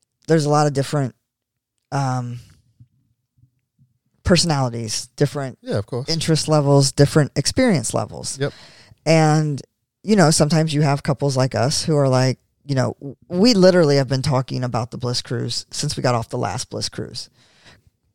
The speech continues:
Speaker 1: 'Cause we had a snafu on the last Bliss Cruise, and so we wanted to make sure, you know.
Speaker 2: Yeah, we wanted to make sure that we talked everything out,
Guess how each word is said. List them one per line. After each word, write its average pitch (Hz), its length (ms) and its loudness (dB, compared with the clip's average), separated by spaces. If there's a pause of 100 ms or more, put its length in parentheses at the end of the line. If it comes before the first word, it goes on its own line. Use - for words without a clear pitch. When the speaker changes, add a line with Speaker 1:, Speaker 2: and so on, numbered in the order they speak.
(100)
Speaker 1:
'Cause 277 240 2
we 262 140 -2
had 240 200 0
a 233 40 0
snafu 190 520 -2
on 143 140 0
the 143 100 0
last 127 300 -2
Bliss - 180 -4
Cruise, 139 380 -6
and 160 100 -6
so 147 220 0
we 143 340 0
wanted 143 380 -2
to 143 80 -2
make 131 240 -4
sure, 127 500 -6
you 131 120 -8
know. 123 280 -8
Speaker 2:
Yeah, 82 220 -6 (160)
we 127 80 -8
wanted 117 220 -2
to 113 60 -2
make 117 120 0
sure 110 160 -2
that 110 160 2
we 110 300 -2 (600)
talked 110 300 2
everything 135 400 0
out, 131 320 2